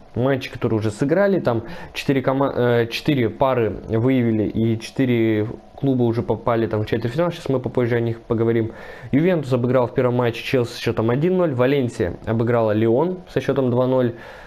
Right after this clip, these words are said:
А, Ливерпуль обыграл четыре три на выезде Локомотив.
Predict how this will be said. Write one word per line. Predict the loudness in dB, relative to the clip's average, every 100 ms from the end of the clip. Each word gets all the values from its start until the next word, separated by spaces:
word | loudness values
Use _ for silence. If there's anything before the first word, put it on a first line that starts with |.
| -14 -4
А, | 0 2 2
Ливерпуль | 2 2 0 0 0 2
обыграл | 0 0 2 2 0 -6 -12
четыре | -4 0 0
три | 0 0 0
на | 0 0 2
выезде | 2 2 0 0 -2
Локомотив. | 0 0 2 0 -2 -2 -2 -2